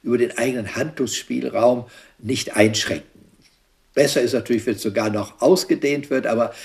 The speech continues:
nicht einschränken. Also die Menschen den Eindruck haben, ihr Handlungsspielraum wird eingeschränkt. Sie werden also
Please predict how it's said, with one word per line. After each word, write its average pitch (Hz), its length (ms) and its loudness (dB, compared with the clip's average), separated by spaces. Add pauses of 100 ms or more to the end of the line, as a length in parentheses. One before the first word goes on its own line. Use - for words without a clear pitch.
(160)
nicht - 320 0
einschränken. 110 560 0
Also 107 160 0
die 110 60 0
Menschen 131 320 -2
den - 80 -8
Eindruck 156 380 0
haben, 131 220 -2
ihr 101 120 0
Handlungsspielraum 151 760 0
wird - 180 -2
eingeschränkt. 110 800 -2
Sie 101 140 -10
werden 117 300 -4
also 117 280 2